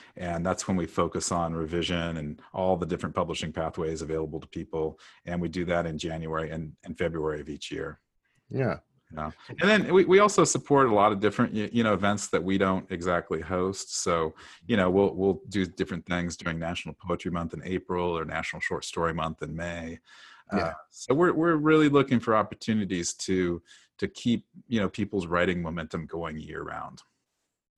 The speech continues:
Speaker 2: So what is the, what is it that you guys get out of, out of these programs?
Speaker 1: Satisfaction in helping people tell their stories.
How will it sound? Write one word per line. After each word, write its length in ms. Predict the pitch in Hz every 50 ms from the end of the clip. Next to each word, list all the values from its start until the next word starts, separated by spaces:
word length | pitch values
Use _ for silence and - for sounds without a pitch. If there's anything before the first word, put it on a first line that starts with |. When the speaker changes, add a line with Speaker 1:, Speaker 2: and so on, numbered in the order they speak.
| _ _ -
Speaker 2:
So 100 | - 131
what 200 | 123 135 170 196
is 180 | 214 - -
the, 260 | - 127 117 107 - - _ _ - - - - - - _ _ _ _ _
what 160 | 101 117 151 156
is 100 | 147 143
it 200 | 123 85 - -
that 260 | 98 92 82 - - - _ _ -
you 160 | 95 101 110 107
guys 340 | 101 95 85 78 76 - -
get 220 | - 80 71 58
out 180 | 60 67 65 69
of, 100 | 71 - - - - - -
out 160 | - 87 87 78
of 60 | 76
these 160 | 76 76 -
programs? 460 | - - 69 - - - - 87 - - _ _ _ _ _ _ - - - - - - - _
Speaker 1:
Satisfaction 800 | - - - 127 123 123 120 - - 127 117 113 110 - - 104
in 40 | 98
helping 220 | 104 104 98 92
people 220 | - - 98 - 98
tell 140 | - 101 101
their 80 | 95 85
stories. 560 | - - - 92 110 110 - 85 - -